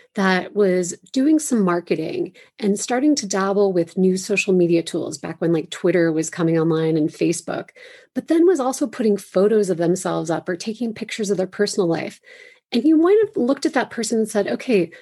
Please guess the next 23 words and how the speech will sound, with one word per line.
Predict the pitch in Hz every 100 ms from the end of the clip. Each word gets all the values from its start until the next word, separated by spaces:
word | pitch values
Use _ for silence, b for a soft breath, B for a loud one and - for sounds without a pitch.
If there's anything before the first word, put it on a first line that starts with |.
| B
how | - - 262
does | 302 302
all | - 220
this | 208 208 -
fit | -
together? | 202 202 196 175
Why | 175 208
are | 240 247
they | 226 220
over | 208 220
here | 226 226 214 202 190 190 B -
writing | 190 208 208
stories | 208 196 175 160
and | 175
over | 208 240
here | 214 226
taking | 214 202 202
photos | 196 190 185 175
of |
themselves | 160 165 170 175 165
and | 175 160
over | 233 240
here, | 226 247 220 208